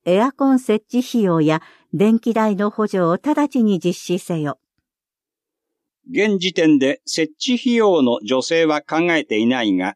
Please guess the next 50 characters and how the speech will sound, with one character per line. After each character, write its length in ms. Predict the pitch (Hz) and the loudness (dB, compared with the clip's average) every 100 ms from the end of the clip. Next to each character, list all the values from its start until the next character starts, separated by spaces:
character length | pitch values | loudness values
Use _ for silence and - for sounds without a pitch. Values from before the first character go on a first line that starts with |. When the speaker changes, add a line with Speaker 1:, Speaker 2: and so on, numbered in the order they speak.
| _ _ | _ _
Speaker 2:
低 300 | - 180 226 | -4 0 0
所 160 | 220 220 | -2 -4
得 240 | 220 202 | -4 -6
世 240 | - 220 202 196 | -6 -6 -4 -2
帯 280 | 180 165 | 0 -2
等 320 | 147 208 190 165 | -2 -2 -2 -2
対 220 | 151 156 | -2 -2
象 260 | - 151 | 0 2
の 260 | 143 135 135 | 4 2 0
助 140 | 110 117 | -2 -4
成 280 | - 147 131 | -2 0 0
を 120 | 127 | 0
開 200 | - 127 | -2 -4
始 180 | - 117 | -4 -8
し 100 | - | -6
た 180 | 117 - _ _ | -6 -8 _ _
他 140 | - 214 | -8 -6
区 180 | - 180 | 0 2
の 240 | 120 110 - _ | 2 0 -8 _
取 180 | 131 190 | -4 -4
り 40 | |
組 240 | - 202 202 | -2 0 0
み 60 | |
内 220 | 202 196 | 0 -2
容 260 | 180 165 151 | 0 2 2
な 180 | 165 170 | 0 -2
ど 140 | 104 | -6
注 260 | - - 160 | -6 -2 0
視 180 | - 151 | -2 -8
す 160 | - | -14
る。 140 | - _ _ _ _ _ _ _ _ 95 | -18 _ _ _ _ _ _ _ _ -4
住 180 | 135 | 2
民 240 | 147 147 135 | 4 4 4
税 280 | 110 107 104 | 2 -2 -2
非 160 | - | -6
課 160 | - 180 | -4 -2
税 240 | 180 180 | 0 0
世 200 | 160 190 - | 0 -4 -2
帯 240 | 156 143 | 2 4
な 160 | 143 151 | 4 2
ど 180 | 143 | 2
へ 80 | 143 | 2
の 240 | 139 113 104 | 2 0 -2
給 220 | - 147 | 0 0
付 140 | 139 | 2
の 140 | 139 127 | 0 0
実 120 | 78 | -4
施、 320 | - - - _ _ _ _ _ | -6 -8 -10 _ _ _ _ _
国 300 | - 160 185 | -2 0 2
の 220 | 180 165 | 2 0